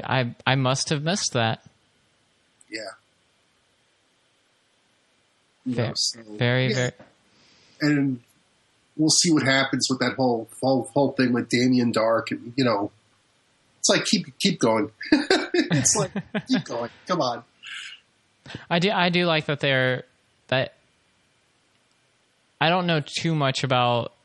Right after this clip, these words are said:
Speaker 1: or really, I don't really know anything about Damien Darhk. Um, but I'm assuming he's the character that Ra's al Ghul was referring to when he said, you know, uh, in,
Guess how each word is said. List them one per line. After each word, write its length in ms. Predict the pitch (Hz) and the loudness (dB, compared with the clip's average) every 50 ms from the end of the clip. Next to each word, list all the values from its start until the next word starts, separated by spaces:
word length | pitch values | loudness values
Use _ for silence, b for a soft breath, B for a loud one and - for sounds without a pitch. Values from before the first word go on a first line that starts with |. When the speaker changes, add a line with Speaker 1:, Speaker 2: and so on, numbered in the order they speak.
| _ _ - | _ _ -4
Speaker 1:
or 140 | 127 127 117 - - - - | -2 -2 -2 -4 -6 -10 -6
really, 300 | 151 139 151 143 135 123 117 | -2 0 0 2 4 4 4
I 60 | 117 | 4
don't 220 | 127 127 123 - - _ _ _ _ _ - | 2 0 0 -2 -8 _ _ _ _ _ -2
really 260 | 127 127 127 120 117 | 0 2 2 2 2
know 160 | 113 110 113 | 2 2 2
anything 360 | 117 120 120 117 - 120 113 | 2 0 0 -2 -2 -2 -2
about 220 | 107 107 110 107 - | 0 0 -2 0 0
Damien 380 | 117 110 107 107 101 104 101 | 0 0 0 0 0 0 0
Darhk. 300 | 104 104 101 104 104 - - - - - 120 | 0 0 0 0 -2 -6 -10 -18 -10 -6 -4
Um, 540 | 113 110 107 107 104 104 101 101 104 113 - _ _ _ _ _ | -2 -2 0 -2 -2 -2 -2 -4 -4 -6 -8 _ _ _ _ _
but 200 | - 117 110 98 - | -4 -2 -2 -2 0
I'm 220 | - 123 127 131 | 0 2 2 2
assuming 460 | 123 - - - 160 151 143 131 127 | 2 2 2 2 2 2 2 2 0
he's 200 | 127 131 123 117 | 0 0 0 -2
the 120 | - 123 117 | -2 -2 -2
character 540 | - 120 110 110 110 - - 120 113 110 110 | 0 0 0 0 0 0 -2 -2 -2 0 0
that 360 | 110 107 104 104 104 101 - | 0 0 2 2 0 0 0
Ra's 320 | - 117 110 110 110 - | 0 0 0 0 0 0
al 100 | 110 107 104 | 0 -2 0
Ghul 520 | 107 117 113 107 104 101 104 120 131 147 | 0 0 0 2 2 0 0 -2 -4 -8
was 400 | 135 120 117 110 104 104 104 101 - - - - | -4 -2 0 0 0 0 0 -2 -4 -6 -4 -2
referring 480 | 123 113 - - 120 113 107 107 110 110 - | -4 -2 0 0 0 0 2 0 -2 -2 0
to 300 | - 110 104 104 104 110 - B B B B B B B B | 0 0 2 2 0 -2 -4 B B B B B B B B
when 160 | 127 127 120 | -2 0 0
he 80 | 120 113 | 0 0
said, 320 | - - 120 113 110 110 - _ _ _ _ _ _ _ - | 0 0 0 -2 -2 -6 -12 _ _ _ _ _ _ _ -8
you 160 | 139 135 123 | -6 -4 -4
know, 180 | 110 107 101 - _ _ _ _ _ - | -2 -4 -6 -8 _ _ _ _ _ -6
uh, 320 | 127 120 117 113 110 110 - | -6 -4 -4 -2 -4 -2 -2
in, 420 | 120 120 117 110 110 107 104 113 | 0 0 0 0 0 -2 -2 -4